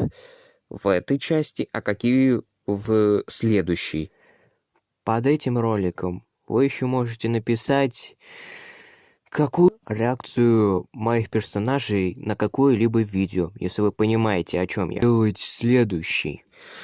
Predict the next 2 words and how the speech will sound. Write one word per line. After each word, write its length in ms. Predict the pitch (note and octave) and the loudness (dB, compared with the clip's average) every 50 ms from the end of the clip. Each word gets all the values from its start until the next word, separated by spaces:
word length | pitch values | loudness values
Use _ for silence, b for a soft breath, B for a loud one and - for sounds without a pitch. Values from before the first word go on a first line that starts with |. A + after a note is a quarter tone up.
| B B B B B B B B B B B B B | B B B B B B B B B B B B B
В 1040 | B B F2+ F2 B B B B B B B B B B B B B B _ - D3 | B B 2 4 B B B B B B B B B B B B B B _ 2 2
общем, 600 | E3 E3+ - - - - - E3 D#3+ D3+ D3 - | 2 2 2 -6 -10 -4 0 2 2 2 2 0